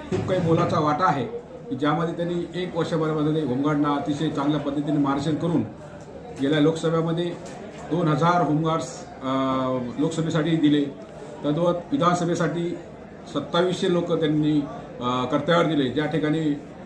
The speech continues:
पुणे असेल, संभाजीनगर असेल, पिंपरी चिंचवड असेल आणि नाशिक जिल्ह्यामध्ये.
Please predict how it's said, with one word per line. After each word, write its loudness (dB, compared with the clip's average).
पुणे 4
असेल, 2
संभाजीनगर 4
असेल, 0
पिंपरी -2
चिंचवड 2
असेल 0
आणि 0
नाशिक 2
जिल्ह्यामध्ये. 0